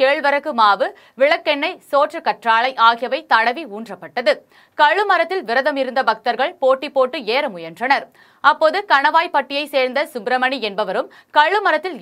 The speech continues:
ஏற முயன்றார். அப்போது திடீரென அவருக்கு மூச்சு திணறல் ஏற்பட்டது. இதனை அறிந்த அருகில் இருந்தவர்கள் அவரை மீட்டு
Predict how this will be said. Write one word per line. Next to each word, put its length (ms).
ஏற 180
முயன்றார். 500
அப்போது 400
திடீரென 440
அவருக்கு 320
மூச்சு 320
திணறல் 400
ஏற்பட்டது. 440
இதனை 300
அறிந்த 260
அருகில் 340
இருந்தவர்கள் 500
அவரை 280
மீட்டு 240